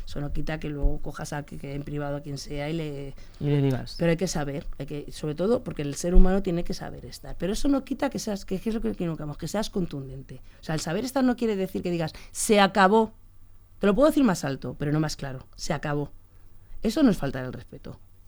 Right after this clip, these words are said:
Speaker 1: Eso es posicionarte en tu puesto. Porque hay que entender que la persona que está pidiéndote lo otro tiene su finalidad,
Speaker 2: Sí,
Speaker 1: pero tú
Speaker 2: claro.
Speaker 1: tienes la tuya. Entonces, si tú entiendes que esto es un trabajo y que cada uno tiene su finalidad,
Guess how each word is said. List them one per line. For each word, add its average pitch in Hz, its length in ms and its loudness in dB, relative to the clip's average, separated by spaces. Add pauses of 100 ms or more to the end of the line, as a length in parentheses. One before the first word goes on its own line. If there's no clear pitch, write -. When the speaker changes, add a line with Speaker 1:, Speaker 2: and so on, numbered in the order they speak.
(260)
Speaker 1:
Eso 160 180 -2
es 226 160 -2 (180)
posicionarte 175 920 0
en 180 160 4
tu 294 160 2
puesto. 269 500 -2 (500)
Porque 156 140 0
hay 180 60 2
que 220 60 8
entender 233 420 8
que 156 80 -2
la 143 100 -2
persona 202 340 0
que 220 60 0
está 208 280 0
pidiéndote 202 420 0
lo 214 100 2
otro 240 240 0
tiene 175 240 -2
su 180 300 0 (360)
finalidad, 160 560 2
Speaker 2:
Sí, 156 60 4
Speaker 1:
pero 160 120 2
tú 160 80 0
Speaker 2:
claro. 143 80 0
Speaker 1:
tienes 196 180 4
la 170 120 2
tuya. 247 340 -4 (500)
Entonces, - 240 -8 (540)
si - 220 -2
tú 233 100 2
entiendes 160 680 4 (400)
que 208 100 -4
esto 214 160 -2
es 196 100 -4
un 196 80 0
trabajo 143 560 -4 (260)
y 160 80 -2
que 165 100 -2
cada 160 200 0
uno 185 120 2
tiene 160 220 0
su 147 140 -6
finalidad, 139 560 -6